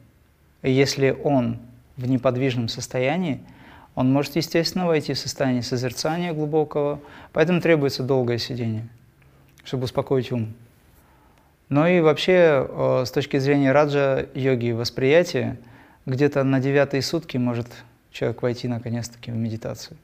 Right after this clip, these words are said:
если он будет сидеть девять дней. Просто сидеть. Человек, который ничего не знает, если он сможет высидеть девять дней, он в кон-, конечном итоге может войти в медитацию.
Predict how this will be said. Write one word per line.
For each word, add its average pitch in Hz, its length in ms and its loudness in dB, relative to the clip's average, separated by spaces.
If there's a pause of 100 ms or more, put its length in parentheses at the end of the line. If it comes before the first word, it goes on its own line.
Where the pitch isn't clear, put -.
(520)
если 127 160 -4
он 123 80 2
будет 120 160 0
сидеть 123 300 -2
девять 110 260 0
дней. 110 260 -6 (600)
Просто 156 420 2 (180)
сидеть. 113 480 -6 (680)
Человек, 170 260 4
который 131 300 0
ничего 139 260 2
не 135 120 0
знает, 170 280 0
если 131 220 -4
он 123 140 -2
сможет 120 360 -2
высидеть 120 380 -6
девять 123 260 0
дней, 190 180 -2
он 139 120 -2
в - 40 -10
кон-, 135 260 -6
конечном 139 420 -8
итоге 135 240 -8
может 135 240 -10
войти 131 240 -10
в 127 40 -10
медитацию. - 520 -14